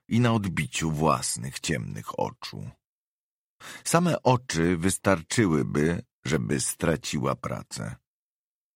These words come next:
Mokre włosy są już zbędne. Żałowała teraz, że nie pozwoliła Andrei ich ściąć.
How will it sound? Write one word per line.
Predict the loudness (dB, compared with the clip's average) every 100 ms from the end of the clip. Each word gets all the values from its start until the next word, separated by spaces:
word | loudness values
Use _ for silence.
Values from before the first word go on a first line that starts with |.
| _ -16 -8 2
Mokre | 2 6 4
włosy | 6 6 6 4 2 -2
są | 2 4 4
już | 2 0
zbędne. | -2 2 2 2 -6 -10 -12 -14 _ _ _ _ _ 2
Żałowała | 4 6 4 2 2 2 -2
teraz, | -4 -2 -2 -4 -4
że | -4 -2 -2 0
nie | 0
pozwoliła | 0 -2 0 0 0 0 0
Andrei | -2 -2 -2 -2 -10
ich | -8
ściąć. | -8 -4 -6 -6 -12 -12